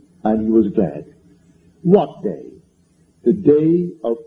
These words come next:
eschatology, the end of the journey. We begin with Abraham. Abraham was the man of faith and biblical faith is faith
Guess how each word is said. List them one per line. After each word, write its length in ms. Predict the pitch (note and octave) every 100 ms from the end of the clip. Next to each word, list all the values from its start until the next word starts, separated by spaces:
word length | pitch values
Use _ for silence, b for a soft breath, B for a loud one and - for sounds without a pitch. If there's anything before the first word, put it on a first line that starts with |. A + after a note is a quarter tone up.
| -
eschatology, 1040 | E3 D#3+ - D#3 C#3 F2+ C#2 - - - _ _ F#2+
the 200 | A#2+ - D3+
end 440 | E3 F3 F#3 F3+
of 100 | F3
the 100 | F3
journey. 440 | A#2+ E2 - - - _ _ _ _ _ _ _ _ -
We 140 | C3+
begin 840 | D3 D#3+ C3+ F3+ F3 E3 F#3+ F3+ -
with 200 | C#3 D#3 -
Abraham. 720 | F3+ A#2 G#2 D#2+ C2+ - - - _ _ _ _ _ _ _
Abraham 680 | D#3+ F3+ F3+ B2+ C#3 C#3+ D#3
was 160 | C3 B2+
the 120 | C3
man 380 | C3 D3 D#3 D#3+
of 240 | D3+ B2+ - G3+
faith 240 | C#3+ G2+ - _ _ _ _ _ _
and 240 | A2+ A#2 A2
biblical 440 | G#3 G#3 G3+ F#3+ -
faith 280 | D#3+ D3 E3+ -
is 180 | C#3 B2+ - -
faith 280 | F#3+ F3+